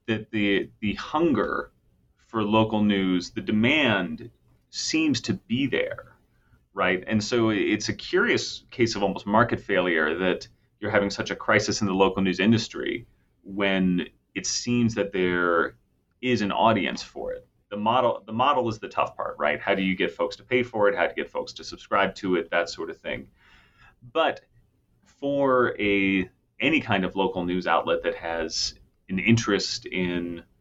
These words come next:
emphasizing those local issues, pushing back a little bit against the sort of you know, zero sum, us against them, uh,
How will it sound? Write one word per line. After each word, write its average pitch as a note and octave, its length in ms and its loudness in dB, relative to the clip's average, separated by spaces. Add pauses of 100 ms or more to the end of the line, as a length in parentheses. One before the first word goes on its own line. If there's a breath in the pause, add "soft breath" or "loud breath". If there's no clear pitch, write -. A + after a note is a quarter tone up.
(880)
emphasizing G2 540 2
those F2+ 180 0
local F2 380 -4
issues, B2 760 0 (640)
pushing G2+ 300 -2
back F#2 300 2
a G2+ 60 -8
little F#2 220 -2 (240)
bit F#2+ 120 -2
against F2 380 -2
the F2+ 60 -14
sort F2 320 -6
of D2+ 180 -4 (440)
you F2 80 -10
know, - 240 -8 (220)
zero G#2 300 2
sum, G2 440 2
us G#2 200 0
against F#2 340 -2
them, F2+ 440 0 (560)
uh, D#2 300 0